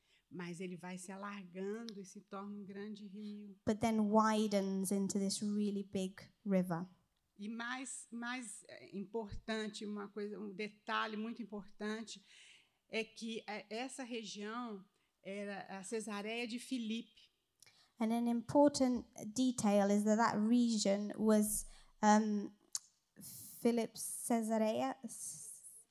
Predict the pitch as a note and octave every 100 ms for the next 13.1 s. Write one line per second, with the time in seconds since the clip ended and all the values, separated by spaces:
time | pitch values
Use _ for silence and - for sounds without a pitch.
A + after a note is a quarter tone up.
0 | - A3+ G#3+ G#3+ G#3+ A3 G#3 G#3+ _ _
1 | _ _ - G#3+ - G#3+ - - - -
2 | - - - G3 - - - - _ _
3 | _ _ _ _ _ _ _ - - G3+
4 | E3 - _ A3 G#3+ A#3 B3 F#3+ B3 C#4
5 | C#4 A#3 A#3+ B3 B3 A#3 G#3 F3+ F3+ F#3+
6 | A3+ B3+ - _ _ - G#3+ A3 - F#3+
7 | A3 B3 G#3+ A3+ A#3 - F#3 A#3+ D#4+ -
8 | - - F#3+ - G3 G#3+ A3 G#3+ G3+ -
9 | F#3 F#3 F3+ F3 D#3+ - - F#3 A3 A3
10 | G#3+ C#4+ - C#4 C4+ G#3+ C4 D#4 - D4
11 | - A#3+ G#3+ G#3+ - G#3+ F3+ F3+ D#3+ D3+
12 | - - - _ A#3 A#3 A3+ D4+ D4+ D4+